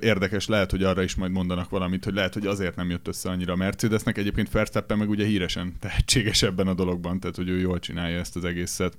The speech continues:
Mi volt reakciótok, amikor azt láttátok, hogy a futam közepétől a Merci teljesen, ö,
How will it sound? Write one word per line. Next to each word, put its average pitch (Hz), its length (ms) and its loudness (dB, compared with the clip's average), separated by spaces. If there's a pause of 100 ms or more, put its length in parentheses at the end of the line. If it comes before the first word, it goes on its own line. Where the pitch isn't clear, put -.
Mi 151 140 8
volt 147 200 8
reakciótok, 110 640 6
amikor 107 300 6
azt 107 200 4
láttátok, 101 760 2
hogy 104 200 4
a 101 360 6
futam 104 640 4 (120)
közepétől 98 760 2
a 98 40 4
Merci 101 640 0
teljesen, 95 680 0
ö, 90 500 0